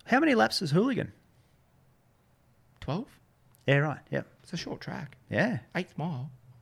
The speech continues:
Speaker 1: Yeah, it
Speaker 2: I
Speaker 1: is
Speaker 2: think
Speaker 1: short.
Speaker 2: that's, like, a main event. That's, like, a long race.
Speaker 1: Yeah.
Speaker 2: Sultans of Slide, just to, just to, I know we're jumping around a little here, but just to jump back to that quickly.
Speaker 1: Yeah.
Speaker 2: I take my hat off to those guys. They put together a great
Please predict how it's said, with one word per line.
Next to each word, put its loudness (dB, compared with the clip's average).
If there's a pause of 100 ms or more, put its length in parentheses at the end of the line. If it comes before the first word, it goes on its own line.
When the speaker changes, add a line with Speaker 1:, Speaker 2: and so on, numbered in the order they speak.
(360)
Speaker 1:
Yeah, -4
it -4
Speaker 2:
I -2
Speaker 1:
is 0
Speaker 2:
think 2
Speaker 1:
short. -6
Speaker 2:
that's, -4
like, -4
a -4
main 0
event. -2
That's, -6
like, -8
a -4
long -4
race. -6
Speaker 1:
Yeah. 0 (260)
Speaker 2:
Sultans 0
of -6
Slide, -4
just -10
to, -8 (120)
just -8
to, -8 (600)
I -6
know -4
we're -10
jumping -10
around -6
a -6
little -8
here, -6
but -14
just -8
to -8
jump -6
back -8
to -10
that -8
quickly. -8 (100)
Speaker 1:
Yeah. 0 (760)
Speaker 2:
I -2
take -2
my -4
hat 0
off 0
to -4
those 0
guys. -8 (840)
They 0
put -6
together -2
a -6
great -4